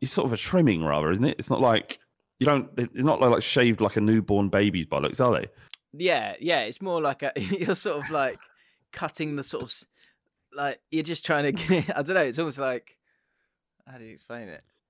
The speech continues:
Speaker 1: Uh, why,
Speaker 2: It's like
Speaker 1: why, like, a better, better method would be just to imac, right? Just imac 'em.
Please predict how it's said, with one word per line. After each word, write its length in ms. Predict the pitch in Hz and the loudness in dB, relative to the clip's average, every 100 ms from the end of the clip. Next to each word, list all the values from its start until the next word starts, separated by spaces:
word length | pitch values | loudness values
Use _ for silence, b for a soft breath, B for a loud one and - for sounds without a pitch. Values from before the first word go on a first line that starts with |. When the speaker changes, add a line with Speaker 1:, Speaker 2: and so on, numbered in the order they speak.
| _ _ _ - | _ _ _ 0
Speaker 1:
Uh, 100 | 139 | 2
why, 140 | 151 185 | 6 6
Speaker 2:
It's 100 | 156 | 6
like 180 | 160 139 | 4 6
Speaker 1:
why, 60 | |
like, 80 | 135 | 4
a 20 | |
better, 220 | 135 165 | 6 4
better 220 | 131 165 143 | 4 4 4
method 260 | 127 120 | 4 2
would 80 | 107 | 0
be 80 | 110 | -2
just 160 | 101 - | -2 -4
to 40 | |
imac, 400 | - 170 80 - | 0 0 0 -6
right? 240 | - - - _ _ - - | -6 -6 -6 _ _ -18 -10
Just 140 | 135 | 0
imac 280 | 156 165 - | 2 2 -2
'em. 140 | 80 | -8